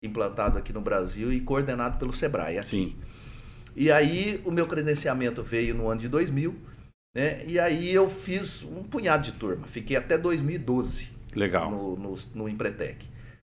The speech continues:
Speaker 1: Então, nesse tempo, né, em dois mil e quatro, eu larguei tudo também, que foi quando eu fiz quarenta, né? Ó, quando eu fiz trinta, eu comprei o posto do meu pai. Quando eu fiz quarenta, eu larguei tudo e fui trabalhar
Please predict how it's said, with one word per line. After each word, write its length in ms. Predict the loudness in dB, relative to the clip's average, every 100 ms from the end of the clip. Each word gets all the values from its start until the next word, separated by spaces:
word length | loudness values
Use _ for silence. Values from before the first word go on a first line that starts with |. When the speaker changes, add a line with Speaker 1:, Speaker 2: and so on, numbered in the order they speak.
| _ -16 -8
Speaker 1:
Então, 460 | -6 4 6 6 4
nesse 420 | 6 4 4 -2
tempo, 600 | -2 2 2 0 -4 -6 -8 -4
né, 180 | 0 2
em 100 | 2
dois 200 | 2 0
mil 240 | 0 -2
e 80 | -4
quatro, 640 | 0 0 0 -2 -8 -8 -12 -14 -16 -20 _ _ _ 2
eu 100 | 8
larguei 320 | 8 8 4
tudo 420 | 2 0 0 -4
também, 420 | 0 2 4 2
que 60 | 2
foi 120 | 0
quando 160 | 2 2
eu 60 |
fiz 160 | 2 2
quarenta, 480 | 4 4 4 2 -2 -2 0 4
né? 340 | 8 10 10
Ó, 140 | 8 6
quando 180 | 6
eu 60 | 4
fiz 180 | 4 0
trinta, 340 | 2 2 4
eu 40 | 4
comprei 260 | 4 4
o 60 | 4
posto 260 | 6 4 4
do 60 |
meu 140 | 2 6
pai. 160 | 6
Quando 160 | 6 4
eu 60 | 2
fiz 180 | 0
quarenta, 680 | 4 6 8 8 6 2 0 -2 -6 -10 -16 0
eu 480 | 6 8 8 4 6
larguei 360 | 10 10 10 4
tudo 360 | 2 0 0
e 60 | -2
fui 240 | 2 2
trabalhar 760 | 4 4 6 6 6 4 0